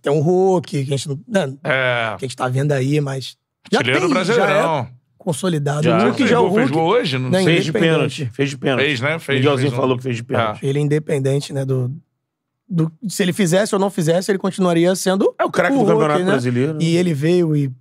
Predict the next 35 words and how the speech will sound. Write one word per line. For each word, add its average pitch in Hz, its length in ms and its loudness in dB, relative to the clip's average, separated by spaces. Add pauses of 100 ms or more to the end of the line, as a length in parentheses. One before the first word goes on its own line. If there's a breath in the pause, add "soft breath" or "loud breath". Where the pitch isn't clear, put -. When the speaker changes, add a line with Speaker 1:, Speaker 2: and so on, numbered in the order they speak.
(320)
Speaker 1:
arrebentou. 143 760 0 (580)
O 294 120 2
Gabigol 165 640 0 (120)
é 139 80 0
um 135 140 -2
cara 147 480 -2
que, 127 340 -2 (1900)
ah, 202 200 0
gosta, 170 600 -2 (420)
não 151 160 2
Speaker 3:
É. - 80 0
Speaker 1:
gosta. 147 480 -2 (640)
Mas 214 280 -6
vamos 143 320 0
ser 156 220 -2 (160)
profissional? 165 640 -2 (340)
Você - 140 -6
é 131 40 -2
profissional 147 380 -2
de - 60 -10
futebol? 180 500 -2
Sou. - 240 -14
Speaker 2:
Hum. 117 260 -2
Speaker 1:
Então, 110 300 -6
respeita, 131 840 -6 (640)
tem - 100 -8
que 135 100 -4
respeitar 127 240 2
Speaker 2:
Gabigol. 120 220 2
Speaker 1:
ele, 151 320 0
né? 147 120 -2
Speaker 3:
Personagem, 107 840 -2
Speaker 1:
É, 139 340 0
Speaker 3:
jogador. 117 220 -2
Speaker 1:
e, 110 40 -8